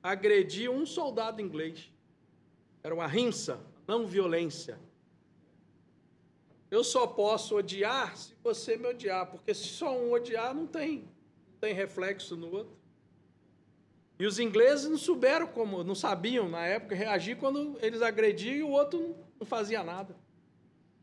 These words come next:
Tem uma história até que o Gandhi vinha andando pela rua e um soldado inglês vê, vai lá e dá-lhe um soco. O Gandhi cai no chão.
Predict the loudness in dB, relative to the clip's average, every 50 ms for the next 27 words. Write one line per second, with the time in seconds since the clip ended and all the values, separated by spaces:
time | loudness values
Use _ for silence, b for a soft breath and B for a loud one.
0 | _ _ _ _ _ _ _ _ _ _ _ _ _ _ _ -4 -2 0 0 0
1 | 0 0 2 2 2 2 2 2 0 0 -2 -2 -2 0 0 0 0 -2 -4 -4
2 | -2 -2 0 0 0 0 0 0 -2 -2 -2 -2 0 0 0 0 0 0 2 2
3 | 2 2 2 0 -2 -2 -4 -4 -2 -2 -2 -2 -2 -2 0 2 2 2 4 4
4 | 4 2 4 2 0 0 0 0 0 -2 -2 -6 -16 -20 -20 _ _ -12 -12 -12
5 | -12 -12 -10 -8 -6 -4 -2 -4 -4 -4 0 0 2 2 0 -2 -6 -18 -20 _
6 | _ _ _ _ _ _ _ _ _ _ _ _ -4 -4 -4 -4 -6 -4 -2 0
7 | 0 0 0 0 -2 -4 -4 -4 -4 -6 -8